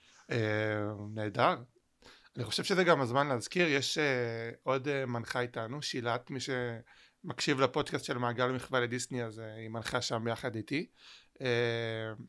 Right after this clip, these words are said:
שהיא תצטרף אלינו בפרקים הבאים. אה, גם אנחנו, אנחנו ארבע-, נהיה ארבעה מנחים, וכזה, ב-, לפעמים בטח הכעס טיפה ישתנה, מי שיכול באותו יום,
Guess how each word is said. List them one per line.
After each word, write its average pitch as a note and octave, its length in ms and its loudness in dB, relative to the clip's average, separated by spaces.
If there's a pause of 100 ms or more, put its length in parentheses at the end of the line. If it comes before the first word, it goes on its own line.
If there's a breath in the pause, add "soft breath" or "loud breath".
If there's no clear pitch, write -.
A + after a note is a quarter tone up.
(400)
שהיא B2+ 300 0
תצטרף F3+ 460 6
אלינו D#3+ 340 8
בפרקים C3 420 2
הבאים. C#3 480 2 (640 soft breath)
אה, B2 500 2
גם D3+ 220 12
אנחנו, C3+ 520 8 (100)
אנחנו B2+ 460 2
ארבע-, B2+ 260 0
נהיה C#3 200 10
ארבעה C3+ 380 10
מנחים, C#3+ 500 4
וכזה, B2 300 -4
ב-, A2 100 -6 (160)
לפעמים B2+ 380 -2
בטח B2 280 -2
הכעס B2+ 300 2
טיפה C#3+ 260 2
ישתנה, C#3+ 460 2
מי B2+ 160 -4
שיכול B2 520 2
באותו A#2+ 520 -2
יום, F3 320 4